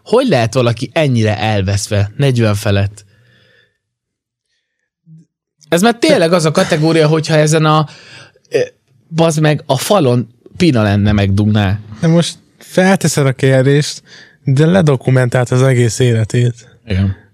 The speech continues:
Speaker 2: Igazából tudnád rá a választ, meg nem tudom. Ő tényleg az az ember, aki, hát aki vagy ő nevelte, vagy együtt nőtt a nézőivel. Aztán ők tették valamilyen szinten olyanná.
Speaker 1: Hány kattos csávót levelt ki ez az ember vajon?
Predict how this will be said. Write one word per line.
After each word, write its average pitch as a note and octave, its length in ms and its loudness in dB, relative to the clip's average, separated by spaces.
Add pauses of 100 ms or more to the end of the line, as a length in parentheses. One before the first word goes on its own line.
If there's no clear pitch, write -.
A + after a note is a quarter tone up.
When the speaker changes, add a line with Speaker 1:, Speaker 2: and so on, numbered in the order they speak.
(280)
Speaker 2:
Igazából D3 440 2
tudnád A#2+ 400 0
rá A2+ 160 0
a A2+ 40 0
választ, A#2 420 0
meg B2+ 220 -2 (120)
nem C3 220 0
tudom. B2 280 -2 (240)
Ő C#3 80 -2
tényleg D#3+ 300 2
az C#3+ 80 2
az C3 80 2
ember, C#3+ 280 2
aki, C#3 300 0 (1700)
hát E3 220 2
aki - 340 -4
vagy D#3+ 320 2
ő F3+ 140 4
nevelte, E3+ 440 2
vagy D#3 240 2
együtt B2+ 360 0
nőtt B2+ 280 0
a B2 60 0
nézőivel. A#2+ 840 0 (380)
Aztán C#3 280 0
ők C3+ 180 2
tették B2 360 -2
valamilyen A#2+ 420 2
szinten B2+ 360 -2
olyanná. C3 560 2
Speaker 1:
Hány B2+ 220 0
kattos - 800 -4
csávót A#2 540 -2
levelt A#2 300 0
ki - 100 -6
ez G2+ 100 -2
az G#2+ 140 0
ember B2 280 -2
vajon? C3 300 -4